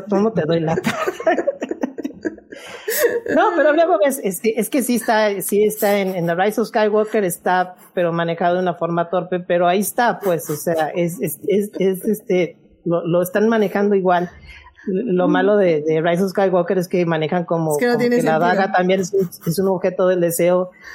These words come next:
Speaker 1: y no como un mapita como, como estamos viendo aquí, porque, eh, Indiana Jones desde el principio te dice que el objeto del deseo es el arca, ¿no? Y no hay otro. Este,
Speaker 2: Ay.
Speaker 1: entonces, pero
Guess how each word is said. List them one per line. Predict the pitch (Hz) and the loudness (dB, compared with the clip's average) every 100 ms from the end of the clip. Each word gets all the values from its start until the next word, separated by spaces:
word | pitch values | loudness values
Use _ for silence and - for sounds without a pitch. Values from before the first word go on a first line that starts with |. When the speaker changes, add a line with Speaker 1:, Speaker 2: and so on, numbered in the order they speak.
| - | -4
Speaker 1:
y | 160 | -2
no | 170 170 | 0 0
como | 175 170 | 0 2
un | 170 180 | 2 2
mapita | 180 185 185 180 175 | 0 -2 -4 -4 -2
como, | 151 143 131 | -2 -2 -4
como | - 135 - - | -6 -14 -14 -20
estamos | - 160 160 | -8 -2 0
viendo | 196 190 | 2 2
aquí, | 262 | 0
porque, | 202 175 175 - - - - | 0 0 0 -2 -12 -14 -2
eh, | - 190 | 2 4
Indiana | 180 196 214 226 | 4 4 4 4
Jones | 226 | 4
desde | 226 208 | 4 2
el | 208 | 0
principio | 170 196 202 196 | 0 0 0 0
te | 175 | 2
dice | 185 190 175 | 2 0 0
que | 165 | 0
el | 160 | 0
objeto | 156 185 190 | 0 -2 0
del | 185 | 2
deseo | 160 147 170 | 0 0 -2
es | 170 | 0
el | 151 | -2
arca, | 147 143 147 | -2 -2 -4
¿no? | 151 190 | -2 0
Y | |
no | 180 | 0
hay | 165 151 | 2 0
otro. | 143 _ _ _ _ _ _ _ | -2 _ _ _ _ _ _ _
Este, | 156 143 - 170 151 147 131 - _ _ _ _ - | -2 -2 -2 0 2 2 0 -6 _ _ _ _ -2
Speaker 2:
Ay. | 190 | 0
Speaker 1:
entonces, | 233 214 262 - - _ - - - - | 2 4 2 0 -10 _ -20 -12 -12 -2
pero | 240 247 240 | 2 2 0